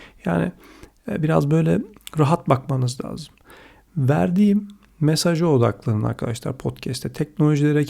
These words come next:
anahtar kelimeler anlamında odaklanmayın yani.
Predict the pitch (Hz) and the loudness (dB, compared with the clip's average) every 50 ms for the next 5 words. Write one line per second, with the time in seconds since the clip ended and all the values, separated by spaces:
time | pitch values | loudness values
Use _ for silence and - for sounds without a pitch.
0 | - - 135 139 135 127 - - 156 156 - - 156 143 147 147 147 151 147 147 | -2 -2 -2 -2 -2 -4 -4 -6 -6 -6 -4 -4 -2 0 0 0 0 0 0 0
1 | 143 143 143 143 143 143 143 143 139 131 127 135 127 127 - - 76 73 - - | 2 2 0 0 0 0 0 0 0 0 0 -2 -2 -4 -4 -4 -2 -2 -2 -2
2 | - - 71 - - - - - - 175 | -4 -4 -6 -10 -10 -12 -12 -14 -16 -18